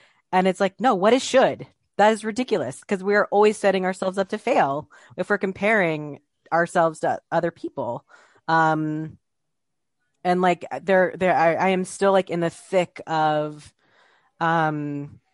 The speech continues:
like, I just started testosterone in July and I quit drinking in June. And so it's, like, these two huge,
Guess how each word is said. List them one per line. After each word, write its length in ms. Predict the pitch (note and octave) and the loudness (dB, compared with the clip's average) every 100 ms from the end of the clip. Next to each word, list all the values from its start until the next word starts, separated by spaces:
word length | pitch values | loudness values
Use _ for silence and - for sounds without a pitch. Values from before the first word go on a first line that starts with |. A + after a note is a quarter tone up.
| - | -14
like, 120 | C#3+ | -4
I 120 | D#3+ | -4
just 180 | D#3 E3 | -4 -6
started 320 | D#3+ D3+ D3+ | -4 -4 -4
testosterone 680 | D#3 D3 - C#3 - C#3+ C#3+ | -6 -6 -4 -6 -6 -10 -8
in 120 | D#3+ | -8
July 440 | F3+ G#3 A#3 F#3+ D#3+ | -4 2 4 4 2
and 140 | D#3 | -2
I 60 | D3+ | -6
quit 180 | D#3+ | -8
drinking 400 | - D3 D3 D#3 | -8 -12 -10 -6
in 160 | F3 F3 | -6 -4
June. 480 | G3+ G3+ F#3 E3 D#3 | -2 0 0 -2 -6
And 180 | D#3 D#3+ | -6 -4
so 80 | |
it's, 120 | E3 E3+ | -4 -4
like, 120 | - | -6
these 220 | D#3+ - | -8 -10
two 320 | - G#3+ G#3 | -10 -8 -6
huge, 1120 | G3 - - - G#3+ A3 G#3+ G#3+ F#3 E3 - | -8 -14 -20 -14 -8 -4 -2 -2 -6 -12 -20